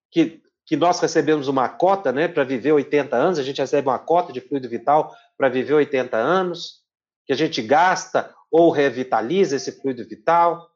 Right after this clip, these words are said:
Mas ele também forma a cadeira que eu sento, ele forma os átomos, o fluido cósmico universal forma os elementos subatômicos, o fluido vital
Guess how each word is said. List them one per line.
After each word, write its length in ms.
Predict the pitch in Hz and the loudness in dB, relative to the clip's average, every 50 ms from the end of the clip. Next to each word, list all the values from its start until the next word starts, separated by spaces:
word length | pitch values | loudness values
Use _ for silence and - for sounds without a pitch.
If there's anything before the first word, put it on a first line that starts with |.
| _ _ _ - - _ | _ _ _ -20 -6 _
Mas 160 | 196 196 - | 0 2 2
ele 100 | 220 214 | 2 2
também 300 | - 214 196 180 202 196 | 2 0 2 4 4 2
forma 320 | 190 - 196 190 180 170 165 | 4 2 2 2 2 2 0
a 40 | 160 | 2
cadeira 400 | 165 160 143 135 151 156 147 131 | 2 0 2 4 2 2 2 2
que 120 | - 139 | 0 -2
eu 60 | 120 107 | -2 -2
sento, 600 | - - - 190 196 202 196 196 180 - 165 170 | -2 -4 0 2 2 4 4 2 0 0 -2 -2
ele 120 | 165 156 | -2 -2
forma 340 | 156 - 180 175 165 151 135 | 0 2 2 2 2 2 -2
os 180 | 117 107 113 | -4 0 2
átomos, 600 | 156 175 185 185 190 190 - 185 180 180 170 139 | 4 4 4 4 2 2 -2 -4 -4 -4 -2 -2
o 80 | 139 127 | -4 -6
fluido 280 | - - 160 160 156 143 | -2 0 0 0 0 0
cósmico 400 | - 156 156 156 156 - - 143 | 0 2 2 2 0 -4 -8 -6
universal 640 | 143 127 131 123 113 - - 151 151 143 123 - - _ _ _ _ _ - - | -4 0 0 -2 -2 -2 0 2 2 2 0 -2 -10 _ _ _ _ _ -20 -2
forma 560 | - 165 180 185 170 147 151 135 120 101 - _ _ _ _ _ _ _ | 2 2 4 4 2 0 0 -2 -4 -4 -6 _ _ _ _ _ _ _
os 140 | 139 139 123 | -6 -2 2
elementos 520 | 165 170 160 156 143 143 156 160 151 - - | 2 4 4 2 2 2 0 0 -2 -2 -4
subatômicos, 1200 | 160 151 135 135 117 - - - 170 185 196 202 202 196 185 180 175 175 170 151 147 165 160 - - | -4 0 2 0 0 0 0 2 4 4 4 4 2 2 0 -2 -2 -2 -6 -4 -4 -6 -6 -6 -10
o 60 | - | -10
fluido 300 | - - 180 180 160 156 | 0 2 2 4 4 2
vital 600 | 143 156 - - 175 165 160 156 131 - - - | -2 -2 -2 2 4 4 6 4 4 2 -2 -14